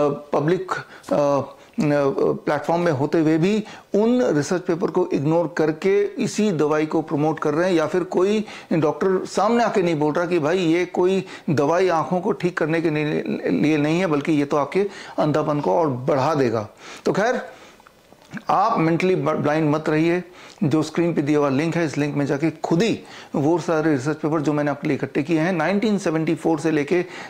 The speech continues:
अ, दो हज़ार चौबीस तक के research paper, जिसमें बार-बार ये देखा गया है, अ, कि ये वाला chemical pilocarpine से, अ, retinal detachment और इस तरह के बहुत सारे और side effect होते हैं, जिससे थोड़ा बहुत जो चश्मे से दिखता है, वो भी दिखना बंद हो सकता है या हो जाता है।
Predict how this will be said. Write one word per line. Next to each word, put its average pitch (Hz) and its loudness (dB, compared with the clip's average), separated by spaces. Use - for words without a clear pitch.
अ, 175 2
दो 160 2
हज़ार 156 2
चौबीस 196 0
तक 160 -2
के 160 2
research 143 -2
paper, 160 0
जिसमें 139 -2
बार-बार 170 2
ये 165 2
देखा 143 -2
गया 147 2
है, 170 0
अ, - -10
कि 165 -2
ये 156 4
वाला 165 2
chemical 180 0
pilocarpine 156 0
से, 185 2
अ, 98 -6
retinal 147 0
detachment 165 0
और 151 2
इस 135 -4
तरह 165 0
के 165 0
बहुत 135 0
सारे 165 0
और 160 0
side 151 0
effect 156 -2
होते 143 -2
हैं, 170 0
जिससे 156 0
थोड़ा 170 0
बहुत 170 0
जो 175 2
चश्मे 165 -4
से 165 0
दिखता 147 -2
है, 160 0
वो 160 2
भी 160 2
दिखना 143 0
बंद 156 -2
हो 143 0
सकता 151 -2
है 190 2
या 233 2
हो 151 0
जाता 131 -2
है। - -10